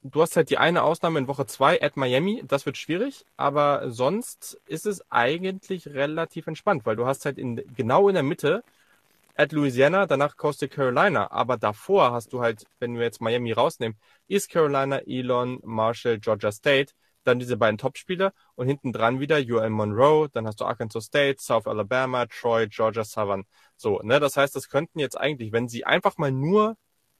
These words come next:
also wenn sie das abrufen, was sie können, dann sollten sie die Spiele gewinnen und dann hast du hier halt schon fünf und dann sechs, sieben, acht, neun Siege hast du dann eigentlich schon. So, und mit dem Team,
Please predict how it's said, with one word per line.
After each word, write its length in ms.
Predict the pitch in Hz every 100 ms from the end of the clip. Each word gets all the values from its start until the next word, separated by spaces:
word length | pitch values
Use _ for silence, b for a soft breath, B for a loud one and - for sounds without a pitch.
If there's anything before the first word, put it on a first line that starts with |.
| _ _
also 160 | 135 131
wenn 120 | 165
sie 80 | 170
das 160 | 180
abrufen, 400 | - 196 208 185
was 120 | 160 -
sie 120 | 156
können, 340 | - 131 104
dann 160 | 107 110
sollten 300 | 131 165 143
sie 80 | 131
die 100 | 123
Spiele 260 | - 131
gewinnen 360 | 120 113 170 113
und 160 | 113
dann 180 | 120 120
hast 240 | 131 131 131
du 60 |
hier 180 | 117 143
halt 180 | 151 139
schon 300 | - 143 147 - _ _ _ _ _
fünf 300 | 135 143 143
und 80 |
dann 140 | 131 117
sechs, 280 | 139 - -
sieben, 240 | 127 131
acht, 220 | 107 131 _ -
neun 420 | 113 123 156 147
Siege 300 | 135 160 151
hast 180 | 170 -
du 60 |
dann 180 | 117 98
eigentlich 240 | 104 107
schon. 280 | - - 110
So, 180 | 117 110
und 360 | - 117 113 - - -
mit 240 | 131 131
dem 140 | 135
Team, 340 | 110 143 147